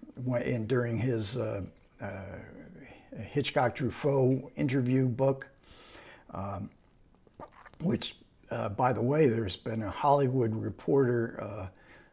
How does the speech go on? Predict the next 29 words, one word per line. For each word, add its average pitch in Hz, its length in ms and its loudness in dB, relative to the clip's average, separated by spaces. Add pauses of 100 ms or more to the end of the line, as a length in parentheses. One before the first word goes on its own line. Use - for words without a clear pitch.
(200)
um, 104 520 -10 (140)
uh, 101 200 -10
sort 123 260 -2
of 101 100 -2
Sight 147 300 2
and 107 120 -4
Sound 123 400 0
kind 120 360 -4
of, 104 220 -4
uh, 104 200 -4 (500)
uh, 98 240 -10 (520)
uh, - 280 -10 (300)
poll 175 400 6
being 113 320 0
taken, 135 640 -2 (100)
that 123 200 -2
has 120 200 0
been 110 240 -2
taken 131 460 -2
with, 113 200 -2 (220)
uh, 104 100 -6
famous 127 400 -2
directors 113 500 -2
like 110 160 -4
Spielberg 110 800 -4
and 95 240 -10
Martin 107 280 -6
Scorsese 107 760 -6
and, 98 140 -10